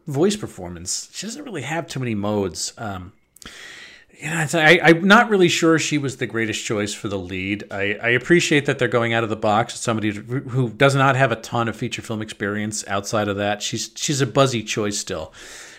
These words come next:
But I don't know if she really did much to give a lot of, uh, voice variation. And, you know, those things matter. But,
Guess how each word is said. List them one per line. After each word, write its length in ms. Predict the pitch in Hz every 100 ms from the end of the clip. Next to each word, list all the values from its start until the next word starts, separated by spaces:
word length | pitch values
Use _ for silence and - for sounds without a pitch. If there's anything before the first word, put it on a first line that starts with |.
| -
But 100 | 127
I 160 | 147 156
don't 220 | 165 156
know 240 | 151 147
if 80 | 131
she 180 | - 127
really 240 | 135 127
did 400 | 110 - 127 127 110 120
much 260 | 120 120
to 80 | 117
give 160 | 107 110
a 40 |
lot 180 | 107 101
of, 120 | 92
uh, 140 | 98
voice 300 | 95 113 107
variation. 680 | 107 98 95 92 92 - - -
And, 180 | 143
you 60 | 185
know, 100 | 175
those 180 | 190 220
things 240 | 247 220
matter. 460 | 175 165 139 85 -
But, 280 | 143 - -